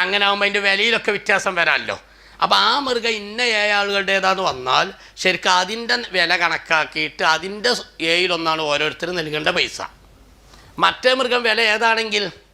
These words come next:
കുറവാണെങ്കിൽ, മനസ്സിലാകുന്നില്ലേ, കുറവാണെങ്കിൽ അവർ അതിൻ്റെ സുബ ആയിരിക്കും നൽകേണ്ടത്. ഇങ്ങനൊരു സാമ്പത്തിക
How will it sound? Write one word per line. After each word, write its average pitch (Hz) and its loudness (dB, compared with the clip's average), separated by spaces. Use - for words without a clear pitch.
കുറവാണെങ്കിൽ, 185 2
മനസ്സിലാകുന്നില്ലേ, 202 -4
കുറവാണെങ്കിൽ 226 2
അവർ 220 -2
അതിൻ്റെ 240 -4
സുബ 185 -6
ആയിരിക്കും 165 -4
നൽകേണ്ടത്. 120 0
ഇങ്ങനൊരു 254 -4
സാമ്പത്തിക 214 -2